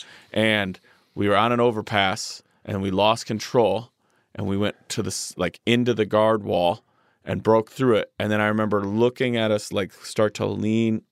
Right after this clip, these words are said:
over the side and then fall, and watched us, like, fall in this truck, like, to the,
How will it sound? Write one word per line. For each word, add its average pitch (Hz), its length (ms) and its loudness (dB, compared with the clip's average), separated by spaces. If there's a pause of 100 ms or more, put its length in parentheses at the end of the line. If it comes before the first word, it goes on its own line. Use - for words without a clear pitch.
over 107 340 4
the 101 120 -4
side 107 480 -2 (460)
and 101 180 -2
then 95 120 -2
fall, 107 760 0 (140)
and 95 180 -8
watched 101 380 0
us, 95 160 -4
like, 87 200 -6
fall 123 540 2
in 131 200 -2
this 127 180 -4
truck, 120 340 0
like, - 220 -8
to 143 340 0
the, 123 280 2